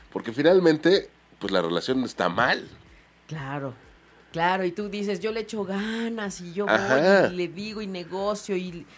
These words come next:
Speaker 2: y en la otra parte nada más no". Híjole, sí, ese es un súper caso, Manuel. Súper caso porque cuando vemos las cartas de las dos personas, claro que podemos saber si vienen de vidas pasadas, ahí se nota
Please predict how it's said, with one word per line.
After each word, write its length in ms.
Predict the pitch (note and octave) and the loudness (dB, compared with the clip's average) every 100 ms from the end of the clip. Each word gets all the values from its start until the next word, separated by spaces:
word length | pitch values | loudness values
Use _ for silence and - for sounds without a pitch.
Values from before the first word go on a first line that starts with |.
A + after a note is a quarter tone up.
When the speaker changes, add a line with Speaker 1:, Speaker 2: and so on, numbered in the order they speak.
| - - | -20 -6
Speaker 2:
y 100 | F#3 | -4
en 100 | G3 | 0
la 80 | G#3 | -2
otra 160 | G#3+ | -2
parte 240 | G3+ F#3+ G3+ | -4 -6 -6
nada 240 | G3 G3+ | -4 -4
más 240 | F#3+ F#3 | -6 -8
no". 220 | F3+ F3 - | -8 -12 -12
Híjole, 380 | F#3+ - F3+ D3 | -16 -10 -8 -8
sí, 360 | - G3 E3+ - | -8 -8 -8 -6
ese 300 | G#3 A3 C4 | -4 -2 -4
es 140 | A#3+ | -2
un 140 | A#3+ A#3 | -4 -4
súper 540 | - G#3+ - G3+ G3+ | -6 -8 -2 -2 -2
caso, 300 | - G3 - | -6 -8 -8
Manuel. 280 | D3+ B2+ B2 - - - - - | -10 -10 -12 -16 -20 -20 -20 -10
Súper 320 | A3 G#3+ A3 | -6 -4 -2
caso 260 | A#3+ A#3+ C#4 | 0 0 -2
porque 340 | A#3+ G3+ F#3 - - _ | -4 -4 -6 -6 -20 _
cuando 300 | G#3 G#3 A3 | 4 4 2
vemos 240 | A#3 C#4+ B3+ | 2 0 -2
las 180 | G#3 - | -2 -2
cartas 300 | G#3+ B3+ A3+ | -2 0 -2
de 80 | F#3+ | -2
las 140 | F3 | -4
dos 120 | F#3+ | -6
personas, 480 | - A3+ G3+ G3 G3 | -6 -6 -4 -6 -8
claro 480 | - F#3+ G3 F4+ F4+ | -2 2 4 2 0
que 80 | F#3 | -4
podemos 440 | - E3 E3+ F#3 | -2 2 2 -2
saber 480 | F#3 D3+ D3 C#3+ G#3+ | -2 -2 0 -2 -4
si 160 | - F3 | -6 -4
vienen 260 | F3 F#3+ F#3 | -2 -2 -4
de 80 | D3+ | -6
vidas 260 | E3 F3+ | -6 -8
pasadas, 420 | - B2+ C3+ F3 | -8 -8 -6 -4
ahí 200 | D3 F3 | -2 -4
se 140 | G#3+ A3+ | 0 0
nota 460 | F3 C#3+ - F3+ | 0 -2 -6 -8